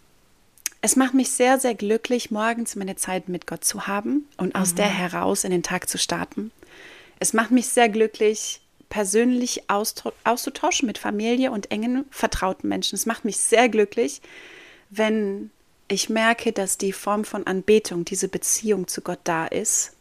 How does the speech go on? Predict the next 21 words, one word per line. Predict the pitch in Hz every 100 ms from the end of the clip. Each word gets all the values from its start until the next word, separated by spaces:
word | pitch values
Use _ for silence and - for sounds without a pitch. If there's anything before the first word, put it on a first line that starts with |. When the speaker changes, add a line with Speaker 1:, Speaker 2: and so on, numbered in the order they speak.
| _ -
Speaker 1:
und | 180
sie | 208
meinen | 190 165
Alltag | 185 190 190 -
erfüllt. | 165 - - 196 - - _ - - - _
Ich | -
würd | 208 208
sagen, | 220 208 202
das | 196
ist | 185 -
die | 190
Hauptsache, | - 214 - 185 - 302 - _ _
weil | 196
alles | 196 202 -
andere | 202 202
fließt | - 202 -
daraus. | 190 - 202 196 - - _ _ _ _
Speaker 2:
Mhm. | 262 196 170 180 180 - _ - -
Richtig | - - 196 -
schön. | 202 190 190 185 _ _ _ _ _ - - - -
Speaker 1:
Mhm. | 220 240